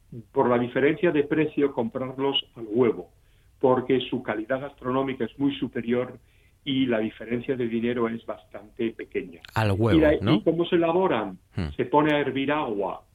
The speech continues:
Speaker 1: con un chorrito de aceite, acordaros de nunca echar sal al agua,
Speaker 2: Mm.
Speaker 1: porque le cambiáis el peso molecular y tardaría mucho en hervir.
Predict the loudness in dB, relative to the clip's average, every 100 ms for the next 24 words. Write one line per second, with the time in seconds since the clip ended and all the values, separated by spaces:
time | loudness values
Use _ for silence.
0 | _ -2 0 -2 -4 -4 -2 0 0 0
1 | 0 -2 -4 -20 -20 -16 -14 -10 -6 -4
2 | -2 -4 -2 -4 -4 -8 -8 -8 -4 -2
3 | -4 -4 -10 -12 -12 -8 -6 -6 -6 -6
4 | -4 -4 -4 -4 0 0 0 -6 -6 -6
5 | -2 0 -2 -2 -2 -2 -6 -10 -12 -10
6 | -8 -6 -6 -6 -6 -6 -6 -6 -4 -6